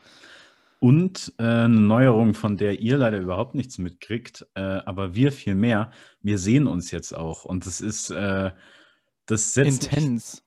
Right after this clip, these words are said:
Speaker 1: es, es setzt mich nicht nur unter Druck, äh, weil ich jetzt quasi die, äh, sehe, wie sowohl ich als auch du, ähm, mit erwartenden Blicken, äh, auf mich eingedonnert wird. Äh, aber es ist, äh,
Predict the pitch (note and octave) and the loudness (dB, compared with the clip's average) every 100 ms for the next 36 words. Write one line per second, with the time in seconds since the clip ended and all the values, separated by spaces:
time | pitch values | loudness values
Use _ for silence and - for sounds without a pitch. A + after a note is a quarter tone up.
0 | _ A2+ - - - B2+ C3 C#3+ B2+ B2+ | _ -8 -6 -4 0 0 0 -2 0 2
1 | B2+ C3+ A2 G#2+ G#2+ F#2 F#2+ A#2 B2+ - | 2 2 0 -2 -2 -4 -4 -6 -6 -14
2 | _ _ - - - A2 A2 A2 A2 G#2+ | _ _ -20 -12 -2 2 2 2 0 -2
3 | D2+ - F2+ G#2+ G#2+ G#2 - G#2 - - | -6 -8 -4 -4 -4 -6 -6 -6 -6 -14
4 | - G#2+ G2+ G2 G2+ G2+ G2+ F#2+ - G2 | -6 -4 -2 -4 -4 -4 -4 -6 -6 -6
5 | F#2+ F#2+ F2+ _ G#2 F#2 A2+ B2+ G#2 G2+ | -4 -6 -8 _ -10 0 2 2 2 -4
6 | G2+ A2+ - D3+ - - A2 - A2 - | 0 0 0 -6 -4 0 0 2 0 0
7 | - D3 B2 B2+ - G2+ G2+ G2+ F2+ A#1+ | 2 6 6 6 4 2 4 4 2 -4
8 | - E2 D2+ D2 - - D#2 G2+ G2+ E2 | -8 -8 -8 -8 -12 -10 -4 0 0 -2
9 | G2+ G2 B2+ C3 G2+ F#2+ F2 G#2 B2+ A#2+ | 0 2 2 2 0 0 0 -2 -2 0
10 | A2 G#2+ - F#2+ F#2 F2+ F2 - _ _ | 0 -2 -4 -4 -2 -4 -6 -12 _ _
11 | _ - F2+ G2+ F2 - G2+ A#2+ A#2+ G#2 | _ -14 -10 -8 -8 -4 0 2 2 0
12 | D#2 E2+ F2+ F2 E2+ F2+ G#2+ - - - | -4 -8 -6 -6 -6 -6 -8 -10 -18 -18
13 | - G2+ G2+ G2 G2+ G2+ G2+ F#2+ - - | -10 -4 -2 -2 -2 0 0 -2 -8 -10
14 | G2+ A#2 A#2+ - G2 G#2 G#2 G#2 G#2+ | -8 -6 -6 -8 -6 -4 -2 -2 -4